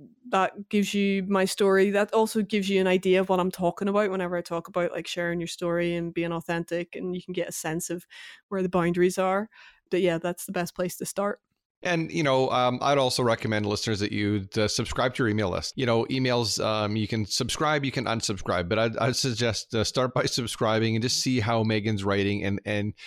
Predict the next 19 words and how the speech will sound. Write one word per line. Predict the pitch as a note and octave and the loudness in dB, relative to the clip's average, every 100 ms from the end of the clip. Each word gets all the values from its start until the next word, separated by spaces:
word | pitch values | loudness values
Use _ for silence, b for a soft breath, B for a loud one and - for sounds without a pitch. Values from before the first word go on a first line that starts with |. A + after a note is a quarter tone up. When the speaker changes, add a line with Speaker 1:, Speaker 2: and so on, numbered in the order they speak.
| B B B B | B B B B
Speaker 2:
you | B2 | 0
know, | |
the | A2+ | 0
best | G#2+ C#3+ C#3 B2 | -2 -2 0 0
way | B2 A#2 A2+ | 2 2 0
to | - A2 G#2 G2+ | 0 0 0 -2
kind | - A#2 G#2+ | -4 -2 0
of | - | 0
process | - B2 A2+ A#2+ - | 2 2 2 0 0
the | A#2 | -2
conversation | - A2+ A2 - C3 - | 0 0 0 0 0 0
we've | G2+ | 0
had | G2+ G2 | 0 -2
today | G#2 G2 G#2 | 0 2 2
is | G2 - - | 0 -4 -4
see | - A#2+ | -2 0
how | G#2+ A2 | 0 0
she | - A2 | 0 -2
markets | G2+ G2 - - - | 0 0 -2 -6 -6